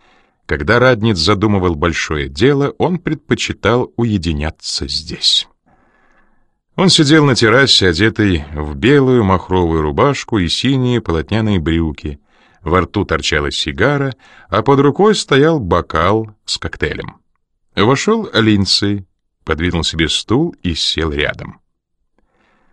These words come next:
Оглядев гостя полуприкрытыми, как бы сонными глазами, Радниц поднял брови и спросил:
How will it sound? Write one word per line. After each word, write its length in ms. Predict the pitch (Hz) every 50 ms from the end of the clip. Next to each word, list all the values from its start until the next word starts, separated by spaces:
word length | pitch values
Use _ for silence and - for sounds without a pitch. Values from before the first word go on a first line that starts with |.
| _ _ _ _ _ _ _ _ _ -
Оглядев 460 | 98 98 110 135 131 147 196 180 147
гостя 480 | 123 143 160 143 - - - - 131 117
полуприкрытыми, 1200 | - - 135 139 131 131 107 - 110 107 101 - - - 110 147 156 117 - - 85 78 78 73
как 240 | 69 - 90 85 85
бы 300 | 82 90 92 92 85 78 -
сонными 760 | - - - - - 107 127 117 101 92 87 85 82 80 78
глазами, 720 | 76 69 69 69 69 69 92 135 143 139 131 123 107 - _ _ _ _ _ _ _ _ _ _ _ _ _ _ _
Радниц 560 | - 127 170 180 151 135 143 127 - - - -
поднял 400 | - 104 104 90 85 90 90 87
брови 300 | 80 123 160 156 139 139
и 60 | 127
спросил: 760 | - - - - 113 107 - - - 87 82 76 73 69